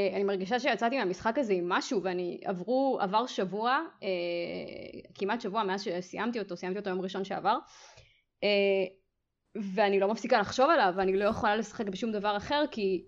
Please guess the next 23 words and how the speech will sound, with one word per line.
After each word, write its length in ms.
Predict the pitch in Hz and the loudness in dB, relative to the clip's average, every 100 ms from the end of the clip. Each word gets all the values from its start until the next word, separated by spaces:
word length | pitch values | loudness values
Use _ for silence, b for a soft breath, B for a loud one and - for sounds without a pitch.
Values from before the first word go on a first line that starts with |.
| - | -10
כי, 240 | 220 190 185 | -6 -4 -6
כאילו, 520 | - 190 185 180 175 - _ _ _ _ _ _ _ - | -6 -2 2 2 2 -4 _ _ _ _ _ _ _ -2
כי 100 | 247 | 0
זה 80 | 196 | 0
פשוט 240 | - 240 | -2 -2
לא 100 | 220 | 0
זה, 280 | 202 247 196 185 | 4 6 4 2
זה, 120 | 190 185 | -4 -2
זה 100 | 185 | 0
ממש, 720 | 185 196 214 - - - - | 0 0 -2 -4 -10 -16 -14
כאילו, 580 | - 208 196 185 180 190 - - | -6 -2 2 2 2 -2 -6 -10
ל-, 140 | 214 202 - - | -6 -6 -8 -4
לעת 220 | 202 220 220 | 0 2 0
עתה 220 | 214 220 | 0 0
שינה 640 | - 202 190 196 220 226 - _ _ _ | 0 0 2 2 2 0 -4 _ _ _
משהו 400 | 208 202 214 254 | -4 0 0 -2
בשבילי, 460 | 240 233 240 269 330 - b b b b b _ | -4 -4 -4 -2 -2 -6 b b b b b _
אה, 60 | 202 202 190 185 180 185 - _ _ _ | 0 2 4 4 2 0 -2 _ _ _
והדמויות 720 | 202 180 185 185 202 190 233 285 | -10 -2 0 2 2 4 4 4
הן 100 | 254 | 2
דמויות 320 | 190 196 254 | 2 0 -2
כל 120 | - 160 | -6 -6
כך 440 | - 269 - - | 0 0 0 -10